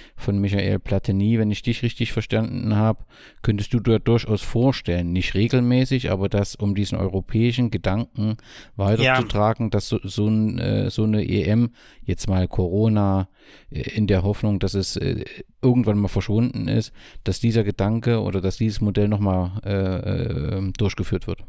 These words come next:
Speaker 2: Ja, absolut. Da, ich bin ein sehr großen, äh, Vorsprecher davon.
Speaker 1: Dann lass uns zum Sportlichen kommen. Italien ist nach einem sehr spannenden Finale Europa,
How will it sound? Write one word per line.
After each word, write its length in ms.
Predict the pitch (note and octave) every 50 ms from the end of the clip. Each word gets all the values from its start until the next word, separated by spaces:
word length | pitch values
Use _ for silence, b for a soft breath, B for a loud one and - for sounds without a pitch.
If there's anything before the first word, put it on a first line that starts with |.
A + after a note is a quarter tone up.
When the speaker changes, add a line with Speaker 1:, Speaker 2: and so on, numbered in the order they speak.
| - - - - - -
Speaker 2:
Ja, 200 | D#3 D3 C3+ -
absolut. 580 | D#3+ D#3 - - D#3 D3 C#3 C3 B2+ - -
Da, 120 | D3 C3+ C3
ich 260 | C3+ - C#3 C3+ -
bin 160 | E3 E3 E3
ein 160 | D#3 D3 C#3+
sehr 200 | - - D3+ E3
großen, 480 | D#3 C#3+ D3+ D3+ C#3+ - - C#3+ C#3+ C#3
äh, 300 | C3+ C#3 C#3 C#3 C#3 C3 B B B B
Vorsprecher 800 | - - - D#3+ D#3 D3+ - - - - C3+ A#2 - - A#2+ A2+ G#2+
davon. 460 | A#2 A2 G#2+ - A#2 A2+ A2 G#2 F#2+ - - - - -
Speaker 1:
Dann 200 | G2 F#2+ G2 G#2+
lass 160 | B2+ C3+ -
uns 360 | C#3 D#3+ D#3+ D3 - - - - B2
zum 220 | - - C#3 B2+ -
Sportlichen 520 | - - - D3 - - E3+ D#3 F3 D#3+
kommen. 200 | - E3 D#3+ B2+
Italien 480 | C3 - - C3 C3 C#3 C#3 C3 C3 A#2+
ist 140 | A#2+ -
nach 180 | C3 B2 A#2 A2+
einem 440 | A2+ A#2 B2 A#2+ A#2+ A#2 A#2 A2+ - -
sehr 240 | G2 F#2 G#2+ A#2
spannenden 560 | A2+ - - - G#2+ A#2 C#3 D3 C#3+ C#3+ C#3 B2+
Finale 480 | - C3 B2 B2 A#2+ A#2+ A#2 A2+ -
Europa, 760 | - G2+ G2 A#2 C3 C3 - - D3+ C#3 C3+ C3+ C3+ C#3